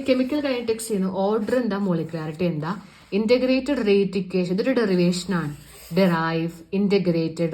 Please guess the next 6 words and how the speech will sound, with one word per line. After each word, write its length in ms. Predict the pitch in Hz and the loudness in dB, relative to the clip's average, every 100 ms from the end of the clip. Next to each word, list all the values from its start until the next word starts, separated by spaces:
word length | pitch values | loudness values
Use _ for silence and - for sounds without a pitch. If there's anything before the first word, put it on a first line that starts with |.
| 170 | 0
rate 240 | 185 180 175 | 2 2 -2
equation 460 | 175 160 156 170 165 175 | -6 -8 -6 -6 -2 -2
of 100 | 175 - 170 | -2 -8 -6
zero 320 | 175 165 165 175 175 | -2 -2 0 2 2
order 280 | 175 180 185 | 2 0 -2
ചോദിക്കാം, 540 | 190 190 190 208 285 | -2 -2 0 -2 -4